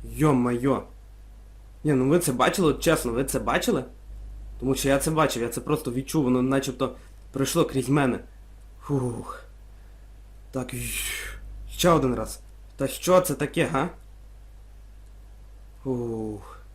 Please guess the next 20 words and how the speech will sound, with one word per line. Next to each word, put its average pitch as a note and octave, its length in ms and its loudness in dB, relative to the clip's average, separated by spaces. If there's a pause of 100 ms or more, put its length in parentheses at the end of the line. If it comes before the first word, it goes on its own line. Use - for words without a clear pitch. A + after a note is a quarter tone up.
(2000)
В B2 40 -10
мене B2+ 140 0
вже B2 160 -4
ті C#3 60 -2
мурашки C#3+ 440 4
не C3+ 120 4
бігають, D#3 300 4
вони C3+ 140 2
вже C3 160 0
просто C#3+ 380 -2 (200)
гопака C3+ 340 0
танцюють B2+ 380 0
в B2 40 -2
мене A#2 220 -2 (440)
на A#2+ 100 -2
шкірі. A#2 380 -2 (1200)
Так. A#2+ 300 -4 (1200)
Тридцятий A#2 580 -4 (240)
поверх. G#2+ 420 -8 (1040)
Хух-хух-хух. A2+ 600 -12